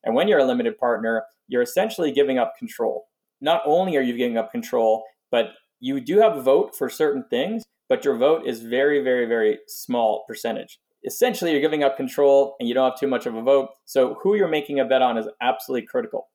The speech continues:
And I'm gonna try and keep it high level 'cause we could, we could talk about this for a long, long time. The first thing I'll say is I look for an operator who's conservative, who's looking to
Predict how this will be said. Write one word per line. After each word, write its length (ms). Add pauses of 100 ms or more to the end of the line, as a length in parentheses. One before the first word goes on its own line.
(240)
And 140
I'm 80
gonna 160
try 220
and 80
keep 140
it 100
high 160
level 260
'cause 240
we 160
could, 180
we 100
could 120
talk 160
about 240
this 160
for 140
a 60
long, 260
long 180
time. 260 (100)
The 60
first 240
thing 140
I'll 80
say 180
is 80
I 80
look 240
for 240
an 80
operator 600
who's 160
conservative, 640 (420)
who's 180
looking 320
to 80